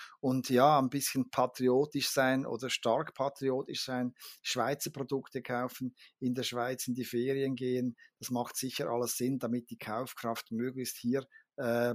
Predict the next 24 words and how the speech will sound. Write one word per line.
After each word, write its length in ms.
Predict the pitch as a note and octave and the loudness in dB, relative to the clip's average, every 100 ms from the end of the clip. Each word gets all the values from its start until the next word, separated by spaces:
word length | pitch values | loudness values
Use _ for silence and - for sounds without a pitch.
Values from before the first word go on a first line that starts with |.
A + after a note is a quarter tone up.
| A#2+ | -2
hier 220 | B2 C3 | 2 2
bleibt 500 | C3+ B2 A2+ A#2 - | 4 2 0 -2 -4
und, 600 | - A#2+ A2 A2 A2 A2+ - - | -4 2 2 2 0 -4 -8 -4
äh, 340 | A2+ A2+ A2 - - - - _ _ - | 0 0 -2 -4 -14 -18 -20 _ _ -4
und 500 | A#2+ A2 A2 - - | 0 0 -4 -10 -4
die 220 | A#2 A#2+ | 0 0
Arbeitslosigkeit 1800 | - A#2 A#2+ B2+ A#2+ - - D3+ C#3 A#2+ B2 B2+ B2+ - A2 A2+ A2+ A#2+ | 0 0 0 0 -2 -2 -2 -2 -2 0 0 -2 -4 -4 -2 -4 -4 -4
nicht 200 | A#2+ - | -4 -2
allzu 280 | A#2+ A2 A#2 | -2 -2 -4
stark 440 | - A2 G#2+ - | -2 -2 -2 -4
wächst. 360 | B2 C3 - B2 | -6 -4 -4 -4
Aber 180 | A2 A#2 | -2 0
wie, 140 | B2 | 0
wie 80 | C#3 | -2
gesagt, 400 | C3 A#2 B2 - | -2 -2 -2 -2
ich 20 | |
meine, 160 | B2 A#2+ | -2 -2
die 60 | |
Schweiz 340 | A#2 A#2+ C3+ C3+ | -2 -2 -4 -4
ist 160 | - | -2
ein 180 | A#2+ A#2 - - - | -2 -4 -10 -20 -6
Export-, 480 | B2+ - B2+ A#2+ - _ - - | -4 -2 0 -2 -4 _ -14 -6
exportorientiertes 1300 | C3+ - C3 C3+ - D3+ C3 C3 - C3 B2 A#2 | -4 0 4 4 4 0 2 0 2 0 0 0
Land, 460 | B2+ A#2 C3+ D3 | 2 2 2 -2